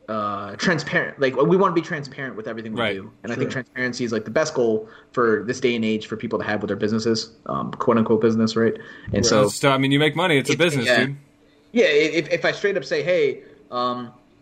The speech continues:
Speaker 1: he was gonna play this, he switched decks, this is the deck. Um, if you're thinking that this is gonna be, like, the same deck as the one that he made top four with and, like, an explanation on it, that's not. It's gonna be, like, located here." And, like, if that's,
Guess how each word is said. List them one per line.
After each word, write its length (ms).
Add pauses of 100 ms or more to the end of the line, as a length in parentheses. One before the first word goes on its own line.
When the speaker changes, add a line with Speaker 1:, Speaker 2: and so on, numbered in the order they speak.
(180)
Speaker 1:
he 120
was 100
gonna 120
play 160
this, 180
he 80
switched 340
decks, 320
this 240
is 80
the 60
deck. 440 (380)
Um, 520 (200)
if 180
you're 80
thinking 360
that 120
this 100
is 60
gonna 160
be, 100
like, 140
the 60
same 240
deck 180
as 100
the 60
one 120
that 60
he 60
made 140
top 200
four 200
with 160
and, 100
like, 100
an 80
explanation 380
on 140
it, 40
that's 220
not. 400
It's 140
gonna 160
be, 220
like, 200
located 380
here." 480 (320)
And, 340
like, 200
if 300
that's, 320